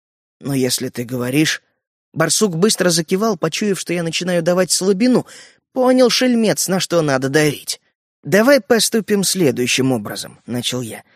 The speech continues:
«Я всего лишь посмотрю, что у него есть на прилавке, а затем мы уйдём. Договорились?» Барсук тяжело вздохнул, хмуро глянул мне в глаза и, наконец, сказал: «Договорились.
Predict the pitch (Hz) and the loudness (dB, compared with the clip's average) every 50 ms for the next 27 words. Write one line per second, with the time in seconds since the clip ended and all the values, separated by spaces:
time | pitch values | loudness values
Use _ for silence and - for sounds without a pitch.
0 | _ _ _ _ _ - - 139 220 269 285 233 - - 262 254 285 294 269 269 | _ _ _ _ _ -8 -2 2 4 4 4 2 0 -2 0 0 0 2 2 0
1 | 226 - - - 233 - - 226 233 233 - 294 302 233 - - 247 240 233 226 | 0 -2 -4 -6 -6 -4 0 0 0 0 2 2 0 0 0 0 0 0 2 2
2 | 226 208 214 208 202 202 185 - 196 180 - - 156 147 127 123 110 - - - | 2 2 2 2 2 0 0 0 -2 -2 0 2 2 2 2 0 -4 -6 -12 -18
3 | 127 - - - - - - 214 220 254 294 - 339 349 277 226 226 220 190 151 | -20 -20 -20 -20 -12 -4 -2 2 4 4 4 4 2 2 2 2 2 2 2 0
4 | 127 123 135 131 131 - _ _ _ _ _ _ _ _ - 131 135 147 160 208 | 0 -2 -6 -10 -10 -14 _ _ _ _ _ _ _ _ -4 -4 -2 2 2 4
5 | 247 285 277 208 143 - - - _ _ _ _ _ _ _ _ _ _ _ _ | 4 4 4 2 0 -2 -6 -14 _ _ _ _ _ _ _ _ _ _ _ _
6 | _ _ _ _ _ - 123 131 135 143 - - 170 185 180 - - 160 139 139 | _ _ _ _ _ -10 -2 -2 0 0 0 0 0 -2 -2 -2 -4 -4 -2 0
7 | 143 143 143 135 127 123 127 123 117 - - 95 - - - _ _ _ _ _ | 2 2 2 2 0 0 -2 -2 -2 -4 -12 -18 -18 -20 -20 _ _ _ _ _
8 | - - - 165 196 214 196 185 170 170 180 170 165 170 151 147 147 147 151 147 | -18 -8 -2 2 4 6 6 4 4 4 2 2 4 4 2 0 2 2 2 0
9 | 139 127 131 131 143 175 202 262 262 226 180 151 - - 131 131 143 143 - - | 0 0 0 0 0 2 2 2 2 2 0 -2 -2 -2 -2 0 0 -2 -2 -2
10 | - - 113 104 87 - - - - _ _ _ _ _ _ _ _ _ _ _ | -4 -4 -6 -10 -10 -12 -14 -18 -20 _ _ _ _ _ _ _ _ _ _ _
11 | _ - 127 123 123 139 143 156 151 147 147 139 123 104 - - - - | _ -12 -10 -2 0 2 4 4 4 4 4 2 0 -2 -6 -10 -10 -10